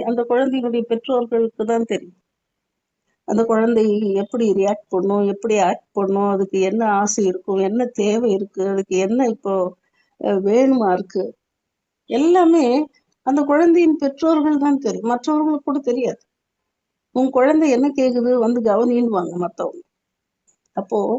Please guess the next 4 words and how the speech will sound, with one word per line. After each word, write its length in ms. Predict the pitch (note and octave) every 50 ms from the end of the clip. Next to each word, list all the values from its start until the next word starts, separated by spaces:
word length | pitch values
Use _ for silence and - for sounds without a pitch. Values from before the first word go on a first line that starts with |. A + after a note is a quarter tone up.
| - -
குழந்தைகளான 800 | _ _ G#3+ G#3+ A3 A#3+ B3 C4 C4 B3+ B3+ B3 B3 B3+ C4+ C4+ B3+
நம்முடைய 500 | A3+ G#3 G#3 A3+ B3+ B3 B3 B3 B3 B3
எல்லாருடைய 580 | A3+ G#3 G#3+ A3+ B3 B3 C4 C4+ C#4 B3+ C4+ C4+ B3+ -
தேவையும் 540 | A#3 A#3 A#3+ B3 B3 B3 A#3 G3 F3+ -